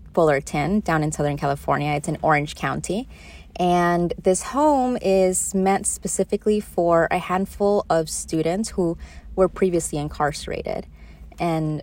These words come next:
so it provides them a supportive space, uh, for them to be able to pursue their, their academic journeys without the exterior, um, stressors that they may have faced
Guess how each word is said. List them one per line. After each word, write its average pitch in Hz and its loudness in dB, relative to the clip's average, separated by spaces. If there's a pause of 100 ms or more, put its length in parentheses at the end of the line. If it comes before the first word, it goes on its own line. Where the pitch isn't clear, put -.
so - -2
it 156 2
provides 160 0
them 160 0 (240)
a 175 -4
supportive 156 -2
space, 247 4 (140)
uh, 170 -4
for 160 -6
them 165 -2
to 175 -4
be 156 -2
able 151 -2
to 147 0
pursue 156 -4
their, 151 -2 (340)
their 165 0
academic 151 -2
journeys 147 -4
without 143 -4 (420)
the 160 2 (180)
exterior, 156 2 (400)
um, 151 -4 (340)
stressors 151 0
that 151 -2
they 151 0
may 151 0
have 156 -4
faced - -4